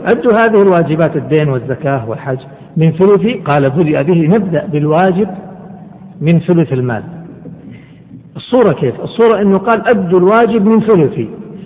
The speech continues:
وقد أوصى لشخص بألف ريال، ماذا نفعل؟ قال: "بدأ به"، يعني بدأ بالواجب من الثلث.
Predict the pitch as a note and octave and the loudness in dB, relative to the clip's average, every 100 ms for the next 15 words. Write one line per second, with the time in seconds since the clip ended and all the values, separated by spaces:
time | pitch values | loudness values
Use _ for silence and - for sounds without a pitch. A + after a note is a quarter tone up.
0 | - - - D3+ F3 G#3 E3+ A#3 B3 G#3 | -20 -20 -2 -2 2 2 2 2 4 4
1 | - F#3 B2 - - - - - - D3+ | 4 2 0 -6 -12 -14 -16 -18 -6 -4
2 | D3+ A#3+ - F3 F#3 F#3 B2 C3 A2 - | 0 -2 -2 -2 0 0 0 -2 -4 -6
3 | - - - - - - D3 C3 B2+ A#2+ | -16 -20 -20 -20 -10 -2 0 0 -2 -6
4 | - G#2+ - - - - D#3 D3 C3+ E3+ | -8 -10 -12 -20 -12 -2 2 2 2 0
5 | D#3 C3 D3+ F3+ D#3 B2 C#3 F3 D3+ C3 | 2 0 2 2 2 0 -2 -2 -2 0
6 | C3 F3 G3+ F3+ F3 C3 - G#2+ | 0 0 0 0 0 0 -4 -8